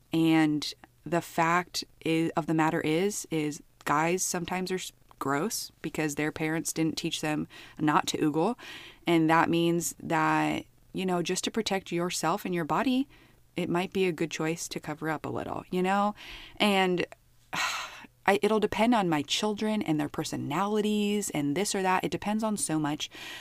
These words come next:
but I really just hope it to, hope that it'll be a constant communication with being like, I get it. You wanna wear that. It's really cute. Do you think we can find, like, a version of it that, like, shows your butt cheeks a little less, you know?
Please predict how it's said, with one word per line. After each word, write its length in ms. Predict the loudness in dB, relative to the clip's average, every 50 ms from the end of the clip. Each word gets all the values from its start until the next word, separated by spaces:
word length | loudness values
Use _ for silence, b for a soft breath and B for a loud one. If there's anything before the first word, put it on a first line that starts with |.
| B B B
but 100 | 4 6
I 60 | 6
really 300 | 6 6 4 4 4 2
just 200 | 2 0 -2 -2
hope 240 | -2 -2 -2 -2 -4
it 80 | -4 -2
to, 140 | -4 -4 -4 -6 -20 -20 -20 -20 _ _ -12
hope 260 | -4 0 0 0 2 0
that 100 | 0 0
it'll 140 | 2 0 0
be 140 | 2 2 0
a 40 |
constant 440 | 0 0 0 0 2 2 -2 -6 -6
communication 640 | -4 -4 -4 -4 -4 -6 -8 -8 -8 -6 -8 -8 -10 -10 B B B B B B B B B
with 160 | -2 -2 2
being 240 | 4 2 4 4 4
like, 300 | 2 2 2 0 -2 -6 -20 -20 -20 -20 -20 -20 _ -20 _ _ -18 -18 -16 -6 -2 0
I 80 | 0
get 200 | 2 4 4 4 4
it. 140 | 2 2 0
You 100 | 0 4
wanna 240 | 4 4 4 4 2
wear 160 | 2 2 2
that. 240 | 2 2 2 2 -2
It's 160 | -4 -4 -4
really 300 | 0 0 2 2 2 -2
cute. 420 | -4 -4 -4 -2 0 0 0 -2 b b b b
Do 80 | -4 0
you 40 | 0
think 160 | 0 2 2
we 80 | 2
can 160 | 2 2 0 0
find, 240 | 0 0 0 0 0
like, 140 | -2 -2 -2
a 60 | -4
version 320 | -4 -2 -2 -2 0 2 0
of 100 | 0 0
it 140 | -2 -4
that, 160 | -2 -4 -4 -2
like, 220 | -2 -4 -4 -6 -6
shows 320 | -8 -6 -4 -2 -2 -2 -2
your 80 | -4 -2
butt 320 | 0 0 0 0 -2 -4
cheeks 340 | -6 -4 -4 -2 -2 -4 -6 -4
a 60 | -2 -2
little 280 | -2 -2 -2 -2 0
less, 460 | 0 0 0 0 -4 -6 -8 -8 -8 -6
you 120 | -4 -2 0
know? 300 | 0 2 2 2 2 0